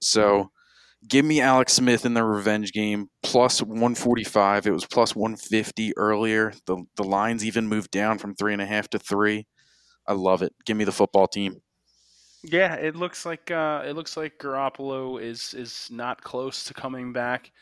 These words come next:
Speaker 2: Um, <sighs> I mean, there's, there's rumors that, that he may not <laughs> even be a forty-niner after this season, which is an interesting move.
Speaker 1: Yeesh.
Speaker 2: Um, it's, uh,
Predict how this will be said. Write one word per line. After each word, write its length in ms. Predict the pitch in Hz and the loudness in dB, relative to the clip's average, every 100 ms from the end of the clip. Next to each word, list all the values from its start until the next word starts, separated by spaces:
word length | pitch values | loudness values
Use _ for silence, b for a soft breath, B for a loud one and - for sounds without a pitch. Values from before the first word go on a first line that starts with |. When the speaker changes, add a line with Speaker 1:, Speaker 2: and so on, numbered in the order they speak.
| b b b | b b b
Speaker 2:
Um, 640 | 113 110 101 98 95 92 _ _ _ _ | -8 -6 -8 -12 -20 _ _ _ _ _
<sighs> 600 | _ - - - - - | _ -20 -14 -12 -10 -12
I 40 | |
mean, 200 | 120 120 | -12 -10
there's, 200 | 117 135 | -6 -6
there's 280 | - 135 123 | -2 -4 -2
rumors 400 | 123 123 120 113 | -6 -6 -6 -8
that, 260 | 113 113 _ | -6 -8 _
that 120 | 127 | -10
he 280 | 127 131 120 | -8 -6 -6
may 160 | 117 123 | -4 -2
not 160 | 123 | -2
<laughs> 0 | |
even 340 | 120 - 147 113 _ | -4 -8 -12 -14 _
be 280 | 139 123 120 | -4 -4 -8
a 60 | |
forty-niner 600 | 113 139 123 120 127 147 147 | -10 -10 -8 -2 0 0 0
after 260 | 147 151 | -2 -6
this 180 | 147 151 | -10 -8
season, 440 | - 160 147 156 147 | -8 -10 -8 -10 -10
which 160 | 131 | -12
is 100 | 135 | -10
an 80 | 135 | -8
interesting 480 | 143 135 - 147 139 | -10 -12 -12 -10 -8
move. 380 | 143 143 143 _ b b b | -6 -8 -10 _ b b b
Speaker 1:
Yeesh. 220 | - - | -10 -2
Speaker 2:
Um, 460 | 131 123 113 110 107 _ _ _ _ _ | 2 2 2 -2 -12 _ _ _ _ _
it's, 360 | 175 180 - - | -4 -4 -6 -8
uh, 140 | - | -10